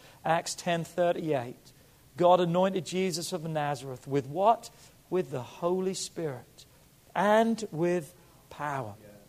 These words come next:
And went about doing good and healing all who were oppressed by the devil, for God was with him." Jesus lived, Jesus moved, Jesus worked miracles through the power, the Bible says, of the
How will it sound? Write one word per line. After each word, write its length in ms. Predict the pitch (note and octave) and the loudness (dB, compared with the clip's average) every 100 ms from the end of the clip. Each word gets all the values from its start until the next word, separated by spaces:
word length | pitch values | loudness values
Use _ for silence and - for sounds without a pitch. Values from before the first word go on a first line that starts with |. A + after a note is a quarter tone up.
| - - - - - - - | -20 -20 -20 -20 -20 -16 2
And 160 | D#3+ | 6
went 180 | G3 G#3+ | 8 6
about 340 | F#3+ F3+ F#3 | 6 4 4
doing 320 | D#3 F#3+ G3+ E3 | 4 4 4 2
good 260 | F#3 D3+ | 4 4
and 140 | C#3+ C#3+ | 2 2
healing 340 | F#3 F3 D#3+ | 2 2 2
all 500 | - F3 G3 G3 F#3 - - - | 2 4 4 4 0 -10 -20 -4
who 140 | F3 | 0
were 220 | D#3+ D3+ C#3 | 4 4 2
oppressed 600 | - F3 E3+ F3 - - - - - - - | -2 2 2 2 -10 -16 -20 -20 -20 -20 -12
by 220 | - D#3 | -2 0
the 100 | F3+ | 0
devil, 480 | D#3+ D#3+ C3+ B2 B2+ - - - | 0 -2 -4 -6 -14 -18 -20 -20
for 320 | - - C#3 | -8 0 0
God 640 | B2 A2 D#3 D#3+ F3 E3+ - - - | 0 2 2 6 4 4 -4 -20 -12
was 500 | C#3+ D3 D3 C#3+ - - - - - | 0 4 4 2 -6 -12 -20 -20 -10
with 460 | C3+ D3 C#3+ - - - - - - | 2 4 4 0 -16 -20 -20 -20 -10
him." 280 | D3+ C3 B2+ | -6 -6 0
Jesus 480 | E3 A#3 G#3 - | 2 4 2 -2
lived, 320 | G#3 G#3+ D3+ A2 | -2 -2 -2 -4
Jesus 400 | F3+ D#3+ F3+ - | -4 -2 -2 0
moved, 540 | G3 F#3+ C3+ B2+ - - - - | 2 2 0 -4 -20 -20 -20 -6
Jesus 400 | - F3 D#3+ - | 0 0 0 0
worked 340 | F3+ F3+ F3 | 6 6 4
miracles 760 | D#3+ F3+ E3+ - C#3 - - - - - - | -2 2 2 0 -10 -10 -16 -20 -20 -20 -20
through 240 | - D#3+ | 0 0
the 80 | C#3+ | 0
power, 440 | - - F3+ D3+ | -4 0 4 4
the 120 | C#3 C3+ | 2 0
Bible 340 | C#3+ D3 C#3+ | 2 2 0
says, 400 | - D#3 C#3+ B2+ | -4 -2 -2 -4
of 240 | D#3 C3+ | -6 -6
the 180 | - C#3 | -4 -6